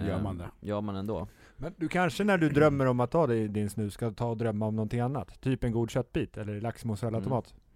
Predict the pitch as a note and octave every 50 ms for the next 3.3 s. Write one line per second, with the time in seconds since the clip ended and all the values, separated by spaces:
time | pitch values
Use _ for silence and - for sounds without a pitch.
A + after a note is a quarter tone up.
0 | - _ _ _ _ _ _ - - - - - - - F#2+ F#2 G#2+ C3+ C3 -
1 | - C#3 D3+ - B2 A#2 A2 - - - A#2+ A2+ A2 - - A2 G#2 G#2 G2+ G2
2 | - - G#2 F#2+ F2 - - - G#2+ G#2+ G2+ F#2 F#2+ F2+ - A2+ A2+ A#2+ A2+ A2+
3 | A2+ A2+ A2+ G2+ F2 F#2